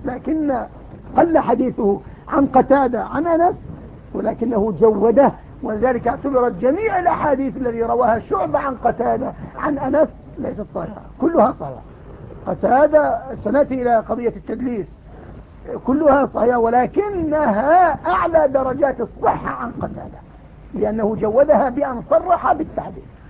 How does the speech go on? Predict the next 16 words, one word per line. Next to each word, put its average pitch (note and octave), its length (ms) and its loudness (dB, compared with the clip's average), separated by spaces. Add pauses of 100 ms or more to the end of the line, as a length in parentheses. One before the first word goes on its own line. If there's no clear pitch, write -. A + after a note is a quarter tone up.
(140)
"أو B3+ 120 4
ابن C4+ 200 0
جريج C4 580 2
عن C4+ 160 -2
عطاء C4+ 560 2
عن D4+ 220 0
جابر"، C#4 420 2 (460)
وهذا G#3+ 260 2
حديث F3 280 -4
مكي، A#3 500 -2 (340)
سند A#3+ 240 -2
مكي B3 640 2
هذا، G3 260 -2 (480)
روى B3 360 6
لها C4+ 380 4
البخاري C4 580 4